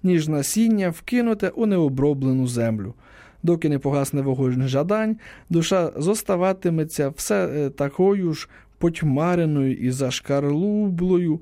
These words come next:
адже ті жадання, то наче катаракта або пилина в оці, доки їх не усунеш, доти бачити не будеш.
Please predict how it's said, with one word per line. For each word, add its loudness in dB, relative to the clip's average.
адже 2
ті -2
жадання, 0
то -4
наче -2
катаракта -2
або 0
пилина 2
в -6
оці, 0
доки 0
їх 0
не -2
усунеш, 0
доти 0
бачити -4
не 0
будеш. -2